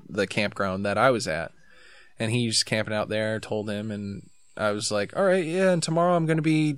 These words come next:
trying to go back to, uh," what was the name of it? Fuck, start with it.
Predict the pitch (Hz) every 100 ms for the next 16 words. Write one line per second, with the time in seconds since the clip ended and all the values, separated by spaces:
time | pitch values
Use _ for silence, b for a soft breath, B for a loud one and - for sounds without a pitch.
0 | - 165 156 139 147 151 151 - - 165
1 | 151 143 127 120 117 120 - - - -
2 | - - - - - - - - 53 52
3 | 62 - - - - - - B B B
4 | B B B - - - - - - -
5 | - - - - - - - - -